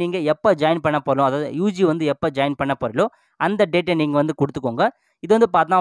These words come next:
ஃபர்ஸ்ட் இயர் படிக்கிறவங்க பார்த்து அவங்களுக்கு மட்டும் தான் பண்ணியிருக்கும். So, இதை நீங்க லெவல்த்து, டுவெல்த்தா ரெஜிஸ்டர் பண்ணல, உங்களுக்கு ஆப்ஷன் வேற மாதிரி வந்து காட்டும். ஓகே, இதையும் போயிட்டு அந்த டிக் மார்க்ஸை கிளிக் பண்ணி எஸ் அப்படின்ற ஆப்ஷன் நீங்க வந்து கிளிக் பண்ணிக்கோங்க. Because இந்த வருஷம் நான் வந்து பார்த்தா யூ ஜி வந்து படிக்க போறேன்றதுக்கான அந்த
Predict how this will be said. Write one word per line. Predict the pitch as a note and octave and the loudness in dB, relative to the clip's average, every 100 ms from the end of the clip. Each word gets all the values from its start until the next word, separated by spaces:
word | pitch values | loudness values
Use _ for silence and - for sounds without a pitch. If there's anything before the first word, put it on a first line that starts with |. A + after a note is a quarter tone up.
| - | 0
ஃபர்ஸ்ட் | F#3 F3+ - | -2 0 2
இயர் | G#3 - | 2 0
படிக்கிறவங்க | E3+ D3+ D3+ C3+ | -4 -2 -2 -2
பார்த்து | B2+ E3 C#3+ | 0 2 2
அவங்களுக்கு | C3 E3+ D#3 D3+ | 4 2 0 -2
மட்டும் | C#3 | 0
தான் | E3 D#3 | 0 0
பண்ணியிருக்கும். | C#3 B2 G3+ A#3+ _ _ | -4 -2 -4 -6 _ _
So, | E3+ | -4
இதை | G3 | -2
நீங்க | F#3+ F#3+ D#3 | 0 0 0
லெவல்த்து, | E3 F#3+ F#3+ | 0 0 -2
டுவெல்த்தா | D#3+ D#3 C#3+ D#3+ | -2 -2 0 0
ரெஜிஸ்டர் | D#3 - D3 | 0 -4 -4
பண்ணல, | C#3+ F#3 | -2 0
உங்களுக்கு | D3 C#3+ C3 | -2 0 -2
ஆப்ஷன் | B2+ D#3 C3 | -2 -4 0
வேற | C3 | 0
மாதிரி | C3+ B2+ | 0 -2
வந்து | B2+ A#2 | -4 -4
காட்டும். | A2+ B2 A#2+ | -4 -6 -8
ஓகே, | B2+ - _ _ F#3 | -12 -14 _ _ 0
இதையும் | A3 A3 | 2 2
போயிட்டு | F3 F3+ | 0 2
அந்த | E3+ C#3+ | 2 0
டிக் | D#3+ D#3+ | -4 -2
மார்க்ஸை | F#3+ E3 C#3+ | -2 -2 -8
கிளிக் | C#3+ - | -10 -6
பண்ணி | C#3+ D#3+ E3 | -6 -4 -4
எஸ் | - C#3 | -6 -8
அப்படின்ற | D3 D3 C3 | -4 -2 -2
ஆப்ஷன் | - D3 | -4 -6
நீங்க | C3+ | -6
வந்து | C3+ | -10
கிளிக் | C3 - | -14 -10
பண்ணிக்கோங்க. | C3 A#2 C#3+ G#3+ _ _ - | -8 -4 -4 -6 _ _ -8
Because | E3+ A3 F3+ | -2 -2 -2
இந்த | F#3 F#3+ | 0 2
வருஷம் | F#3 G3+ | 2 2
நான் | F3+ | 0
வந்து | F3+ D#3+ | 0 0
பார்த்தா | C#3+ E3+ E3+ | 0 0 0
யூ | E3+ F#3+ | -2 -2
ஜி | F3 | -2
வந்து | D#3+ E3 | -2 -2
படிக்க | C#3+ C#3+ D#3 | -4 -4 -2
போறேன்றதுக்கான | C#3+ C3+ B2 A#2 B2 G3 - _ - | -2 -2 -6 -6 -6 -6 -8 _ -6
அந்த | C3 | -2